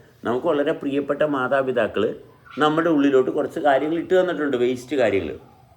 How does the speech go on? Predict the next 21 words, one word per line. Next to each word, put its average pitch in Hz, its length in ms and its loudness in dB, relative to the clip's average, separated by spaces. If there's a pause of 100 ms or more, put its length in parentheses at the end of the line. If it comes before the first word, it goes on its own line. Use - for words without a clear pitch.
(120)
അവരുടെ 101 380 -4
ഉള്ളിലോട്ട് 190 400 4
അവരുടെ 185 280 2
മാതാപിതാക്കൾ 185 600 2
ഇട്ട് 110 140 -4
കൊടുത്ത്. 90 340 -2 (520)
ഇതിങ്ങനെ 170 340 2
പുറകോട്ട് 190 340 4
കഴിഞ്ഞ് 196 360 4
കഴിഞ്ഞ് 190 200 4
നോക്കിക്കഴിഞ്ഞാൽ 160 680 0 (440)
ഞാൻ 165 120 -4
വളരെ 165 340 6
സാവകാശം 160 680 2
സാവകാശം 135 600 2 (400)
ഓരോരുത്തരും 147 760 2 (420)
സാവകാശം 185 680 2
സാവകാശം 165 500 0
ചുറ്റുപാടും 175 480 -2
കാണുന്ന 165 220 -2
അറിവിൽ 160 840 2